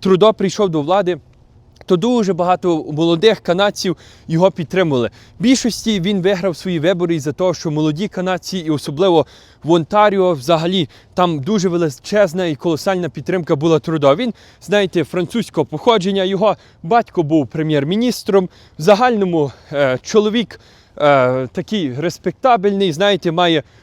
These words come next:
хороший вигляд та вміє говорити д-, е, двома мовами вільно, та й в загальному багато чого пообіцяв. Він пообіцяв те, що він, е, п-, е, д-, дасть можливість людям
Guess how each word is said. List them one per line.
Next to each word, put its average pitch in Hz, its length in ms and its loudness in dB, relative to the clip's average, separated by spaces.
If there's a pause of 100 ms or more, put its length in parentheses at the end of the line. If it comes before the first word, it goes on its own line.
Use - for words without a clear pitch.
хороший 196 480 2
вигляд 208 400 4
та 190 220 4 (720)
вміє 190 300 0
говорити 185 640 2 (300)
д-, 139 300 -12
е, 143 140 -2
двома 185 360 2
мовами 185 460 4
вільно, 208 500 0
та 185 180 -4
й 165 220 -4
в 139 80 -8
загальному 196 640 2 (300)
багато 175 420 0
чого 165 300 -4
пообіцяв. 147 580 -2 (320)
Він 247 180 0
пообіцяв 208 480 0
те, 208 160 0
що 160 260 -2 (400)
він, 185 380 -2
е, 160 200 -2
п-, 160 100 -10
е, 143 440 0
д-, 127 220 -8
дасть 180 300 2
можливість 175 520 -2
людям 175 340 -2